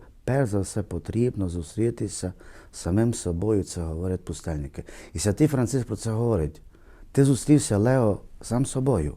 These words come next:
Ти бачиш, який ти грішний. Але це може,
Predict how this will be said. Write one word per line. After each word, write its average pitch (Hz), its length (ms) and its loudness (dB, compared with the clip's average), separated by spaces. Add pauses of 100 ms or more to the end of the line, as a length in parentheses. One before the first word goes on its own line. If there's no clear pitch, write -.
(1120)
Ти 123 100 2
бачиш, 117 420 2
який 117 240 -2
ти 113 180 0
грішний. 92 560 -2 (1600)
Але 113 240 6
це 127 240 2
може, 107 420 4